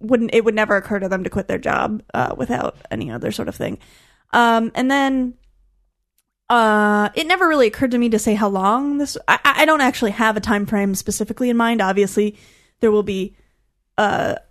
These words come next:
a time when I have to go back to work no matter what. But, I mean, my rough estimate was something like a year. And when I said, "Oh, yeah, I don't have a job and I'm gonna take some time off," um, at one of the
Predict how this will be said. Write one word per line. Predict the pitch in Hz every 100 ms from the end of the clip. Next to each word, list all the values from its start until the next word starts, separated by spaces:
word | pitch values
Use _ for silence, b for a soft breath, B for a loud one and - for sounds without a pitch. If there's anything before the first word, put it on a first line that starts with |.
| _ -
a |
time | 220 233 220 202
when | 196
I |
have | 202 269 240
to |
go | 220
back | 202 196
to | 208
work | 208 233
no | 220
matter | 202 196
what. | 202 226 202 -
But, | 240
I | 226
mean, | 226 220
my | 226
rough | 214 220 233 -
estimate | 214 - 208 202
was | 202
something | 208 190 196
like | 170 -
a | 202
year. | 185 185 190 247 - b b b b -
And | 220 208 208 202 208 -
when | 226 226
I | 214
said, | 208 220 214
"Oh, | 247
yeah, | 233 196
I |
don't | 202 202
have | 196
a |
job | 190 220 214 208 196 -
and | 202
I'm |
gonna | 202 185
take | 208 196
some | 196
time | 180 196 247
off," | 240 202 196 -
um, | - 214 196 196 190 190 _ _ _ _ _ _ _
at | - 214
one | 214
of | 214 202
the | 185 180